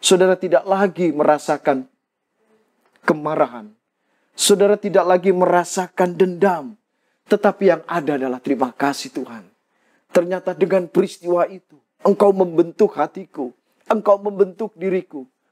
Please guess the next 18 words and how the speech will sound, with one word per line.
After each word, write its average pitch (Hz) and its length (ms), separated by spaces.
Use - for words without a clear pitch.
menjadi 202 480
indah 208 320
hari 131 320
ini. 113 100
Tetapi 330 380
saudara 202 420
yang 196 80
kekasih 185 460
di - 20
dalam 123 320
Tuhan, 113 320
apa 330 260
yang 254 160
harus 196 240
kita 208 300
lakukan? 202 640
Apa 294 260
yang 269 80